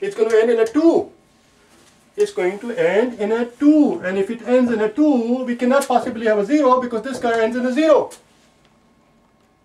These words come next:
Do you see that? It must be nineteen. It must be nineteen because nineteen squared, nineteen squared is nineteen times nineteen, which is going to end in a one, because nine times nine is eighty-one, to which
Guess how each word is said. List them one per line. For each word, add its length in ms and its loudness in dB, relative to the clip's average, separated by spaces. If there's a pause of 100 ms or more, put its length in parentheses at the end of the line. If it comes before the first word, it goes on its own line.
(180)
Do 80 -18
you 80 -8
see 160 -8
that? 300 0 (1120)
It 160 -16
must 180 2
be 120 2
nineteen. 540 -2 (360)
It 160 -4
must 240 -2
be 80 -4
nineteen 600 -2 (260)
because 240 -8
nineteen 500 -4
squared, 640 -4 (240)
nineteen 340 -4
squared 380 -6
is 100 -12
nineteen 580 -6
times 320 -6
nineteen, 760 -4 (240)
which 160 -10
is 100 -8
going 200 -2
to 100 -10
end 180 -4
in 80 -6
a 80 -8
one, 520 0 (260)
because 180 -12
nine 340 2
times 280 -6
nine 160 -4
is 200 -10
eighty-one, 600 0 (300)
to 100 -6
which 280 -6